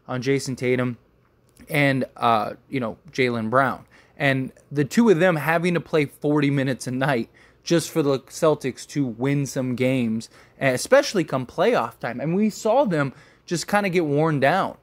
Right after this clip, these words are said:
and just kinda get burnt out. And that was the thinking with the, you know, the Brogdon and Gallinari deals, right? You get those, that's perfect. You got a guy that can come in, he can alleviate Marcus Smart,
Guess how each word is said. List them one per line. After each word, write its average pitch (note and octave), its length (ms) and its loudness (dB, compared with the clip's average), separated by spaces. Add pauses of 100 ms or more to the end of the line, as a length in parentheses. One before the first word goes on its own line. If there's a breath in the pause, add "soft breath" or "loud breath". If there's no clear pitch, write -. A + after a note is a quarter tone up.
(220 soft breath)
and C3+ 180 -4
just C3+ 160 -4
kinda D3 220 -2
get C#3+ 240 -2
burnt B2+ 260 0
out. F#3 240 2
And D3+ 240 -4
that F#3+ 220 2
was D3+ 180 -4
the D#3 120 0
thinking D#3+ 540 -2 (300 soft breath)
with D#3 240 2 (140)
the, D#3 500 2
you F3 80 -2
know, D#3 160 2
the D3 160 0
Brogdon D#3 720 2
and D3 320 -4 (220)
Gallinari D3+ 720 2
deals, - 400 -8
right? F#3+ 360 0 (300 soft breath)
You D#3 140 -4
get F3 240 2
those, G#3 480 6 (340 soft breath)
that's D3+ 200 -8
perfect. A3+ 400 -6
You C3+ 80 -6
got D3 220 2
a F#3+ 60 0
guy D#3+ 340 2
that C#3+ 120 -2
can - 80 -18
come F3 260 -2
in, E3+ 80 2
he D#3+ 100 -2
can B2 200 -8
alleviate C3 420 -2
Marcus C3 380 -6
Smart, A3 460 2